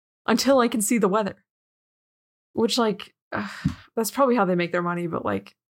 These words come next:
whatever. If I'm trying to track a severe storm in the area, it's like, well, gee, I would sure like to, you know, see the radar instead of staring at this theme park ad. I know, I know, I know, but what I'm talking about is a little bit different.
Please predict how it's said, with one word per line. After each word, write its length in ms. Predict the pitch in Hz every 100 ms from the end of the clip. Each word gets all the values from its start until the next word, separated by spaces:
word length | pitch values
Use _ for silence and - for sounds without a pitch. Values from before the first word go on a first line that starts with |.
| _ _ _ _ _ _ _ -
whatever. 360 | 208 196 - -
If 160 | 214
I'm 100 | 233
trying 240 | 220 285 254
to 120 | 247 - 190
track 320 | - 202 202
a 60 | 196
severe 320 | 214 185 190
storm 340 | - 202 190
in 80 | 175
the 80 | 160
area, 260 | 160 160
it's 120 | 160 170
like, 140 | 165
well, 120 | 175 175
gee, 220 | 196 190
I 140 | 165
would 160 | 170 165
sure 260 | - 196
like 220 | 180 170 170
to, 200 | 160 151 _ _ _ _ _ _ _ _ -
you 100 | 185
know, 80 |
see 180 | 180 233
the 100 | 208
radar 400 | 170 208 185 165
instead 360 | 165 160 190 175
of 160 | 170
staring 380 | 160 - 180 175
at 60 | 170
this 260 | 170 - -
theme 260 | 202 214
park 320 | 202 160 151
ad. 380 | 147 151 156 160 - _ _ _ _ -
I 180 | 311 330
know, 640 | 208 190 190 190 185 185 - _ _
I 120 | 233 240
know, 500 | 240 233 226 226 208
I 120 | 220
know, 240 | 226 214
but 100 | 202
what 140 | 208 226
I'm 100 | 233
talking 300 | 226 233 226
about 140 | 214
is 60 | 208
a 60 |
little 160 | 208 208
bit 160 | 196 196
different. 320 | 185 170